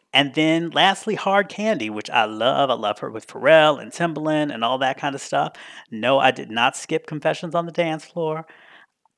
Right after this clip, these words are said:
I understand that you all think it's her, the best thing that she has ever put together. It is just not for me. Except, um, Get Together. That's not Can We Get Together? I do like that joint. So, um,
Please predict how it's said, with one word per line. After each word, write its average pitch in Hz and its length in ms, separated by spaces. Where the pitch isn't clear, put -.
I 110 220
understand 151 680
that 147 120
you 160 140
all 139 160
think 147 200
it's 139 160
her, 180 120
the 131 120
best 127 340
thing 151 160
that 135 100
she 143 140
has 127 160
ever 139 480
put 175 160
together. 160 600
It 127 200
is 127 160
just 131 160
not 113 200
for 131 100
me. - 260
Except, - 500
um, 113 260
Get 127 240
Together. 110 280
That's 110 200
not 117 180
Can 147 260
We 147 160
Get 123 260
Together? 123 340
I - 60
do 139 160
like 107 160
that - 160
joint. - 240
So, - 240
um, 190 440